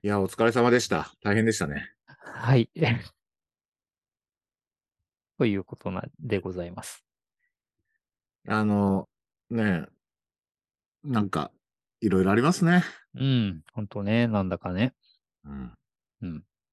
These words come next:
Speaker 1: まあ、せいぜい頑張っていきましょう。
Speaker 2: はい。えー、倒れないようにね、えー、
Speaker 1: はい。
Speaker 2: お互い健康に気をつけながらやってまいりましょう。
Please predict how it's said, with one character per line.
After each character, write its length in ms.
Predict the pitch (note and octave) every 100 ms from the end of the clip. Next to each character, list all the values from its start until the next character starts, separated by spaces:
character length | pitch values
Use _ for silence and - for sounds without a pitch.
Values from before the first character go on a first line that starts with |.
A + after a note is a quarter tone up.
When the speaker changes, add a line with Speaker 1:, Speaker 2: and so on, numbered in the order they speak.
| _ _ _ _ _ _ _ _ _
Speaker 1:
ま 140 | F#2+
あ、 40 | E2
せ 140 | A2
い 40 | G#2
ぜ 240 | D2+ - _ _
い 60 | E2
頑 140 | E2
張 80 | F#2
っ 20 |
て 80 | F#2
い 20 |
き 80 | E2
ま 100 | E2
し 80 | G2+
ょ 80 | D#2
う。 180 | - - _
Speaker 2:
は 300 | - G#2 F2+
い。 120 | F#2+ - _ -
え 500 | G2 F2+ G2 G#2 G#2+
ー、 60 | -
倒 140 | G#2+
れ 100 | G2+
な 140 | G2 F2+
い 40 |
よ 60 | E2+
う 40 |
に 80 | F2
ね、 260 | G#2+ A2 -
え 60 | F#2+
ー、 60 | E2+
Speaker 1:
は 80 |
い。 260 | - - A#2+
Speaker 2:
お 100 | A2+
互 260 | - F2 -
い 40 |
健 200 | G2+ F#2+
康 140 | - G2
に 80 |
気 100 | - A#2+
を 60 |
つ 100 | -
け 120 | B2
な 100 | A#2
が 100 | G#2
ら 60 | F2
や 60 | E2+
っ 20 |
て 120 | -
ま 120 | F2+
い 40 | F2
り 60 |
ま 100 | F2+
し 100 | G2
ょ 220 | A2+ F#2+
う。 100 | -